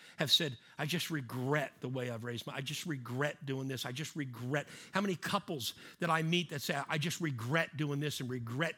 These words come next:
doing that." And they don't know how to deal with regret. Re-, re-,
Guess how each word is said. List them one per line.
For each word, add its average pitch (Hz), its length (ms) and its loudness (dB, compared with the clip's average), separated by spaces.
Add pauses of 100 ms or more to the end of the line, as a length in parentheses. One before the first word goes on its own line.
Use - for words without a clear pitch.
doing 147 240 -2
that." 151 180 0 (320)
And 180 100 4
they 180 80 10
don't 185 160 6
know 160 80 0
how 196 160 6
to 180 80 4
deal 170 260 4
with 147 200 -2
regret. 143 400 2 (260)
Re-, 175 220 6
re-, 170 200 4